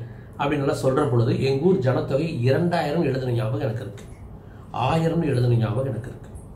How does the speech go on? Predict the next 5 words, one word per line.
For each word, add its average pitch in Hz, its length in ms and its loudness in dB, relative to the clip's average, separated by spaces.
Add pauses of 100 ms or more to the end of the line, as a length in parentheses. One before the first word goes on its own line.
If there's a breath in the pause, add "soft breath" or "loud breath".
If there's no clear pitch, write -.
(320 loud breath)
ஆகவே 190 480 6
ரொம்ப 233 580 4
சின்ன 220 460 0
கிராமத்துல 131 500 0
இருந்து 107 460 -2